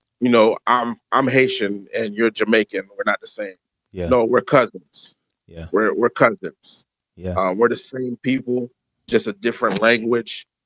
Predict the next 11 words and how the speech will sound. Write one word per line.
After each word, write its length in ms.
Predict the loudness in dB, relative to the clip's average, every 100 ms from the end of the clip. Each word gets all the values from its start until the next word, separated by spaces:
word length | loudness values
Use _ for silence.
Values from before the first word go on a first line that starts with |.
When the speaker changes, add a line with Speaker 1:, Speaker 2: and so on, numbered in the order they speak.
| _ _ _ _ _ _ _
Speaker 1:
But 140 | 2 4
even 260 | 4 4
when 120 | 4
you 100 | 2
look 240 | 2 2 4
at 120 | 0
cer-, 280 | 0 0 -2
certain 320 | -4 -2 -4 -2
things, 260 | -2 -2 -4
it's 140 | -6
similar. 440 | -4 -6 -6 -12